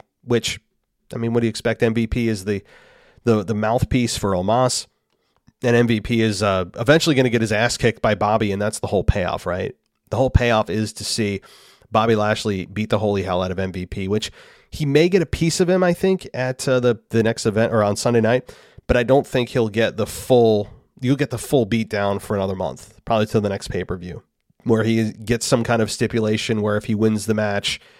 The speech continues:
he gets M V P alone in, in Hell in a Cell or, or in, um, a steel cage or something like that. So eventually we'll get it, but I think we'll get an appetizer of it on Sunday. Um, I, I don't, you know, I don't understand why we have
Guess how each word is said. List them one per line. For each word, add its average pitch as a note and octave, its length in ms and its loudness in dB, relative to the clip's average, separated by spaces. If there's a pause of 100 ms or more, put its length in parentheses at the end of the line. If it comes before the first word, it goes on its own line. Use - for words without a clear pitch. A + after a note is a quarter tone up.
(160)
he B2 120 0
gets A2+ 240 2
M A2+ 140 4
V A2 120 2
P G#2+ 240 -2
alone G2+ 380 0
in, F#2+ 100 -2
in G#2 220 -4
Hell G2+ 220 0
in G2 60 -2
a F#2+ 60 -2
Cell F#2+ 300 -2
or, F#2 280 -4
or G#2 200 0
in, G#2 180 -2
um, F#2 300 -6 (260)
a G#2+ 80 -6
steel A2+ 220 0
cage G2 320 -2
or F#2 60 -6
something F2+ 240 -8
like F2 160 -8
that. D#2+ 200 -12 (720)
So C3+ 180 2
eventually C3 380 0
we'll G#2+ 100 0
get G#2 160 0
it, F#2+ 80 -2
but G2+ 120 -2
I G2+ 40 -2
think G#2+ 140 -4
we'll G2+ 100 -8
get G2 100 -6
an F#2 120 -6
appetizer F#2 580 -6
of F#2 120 -6
it E2+ 180 -8
on F2+ 180 -8
Sunday. E2+ 560 -4 (500)
Um, F2 340 -8 (140)
I, - 80 -12 (120)
I B2 80 -2
don't, C#3 360 2 (280)
you A#2+ 160 -8
know, G#2+ 180 -2
I A#2 60 0
don't E3 180 6
understand C3+ 480 0
why A2 440 0 (800)
we B2 180 2
have G#2+ 760 -2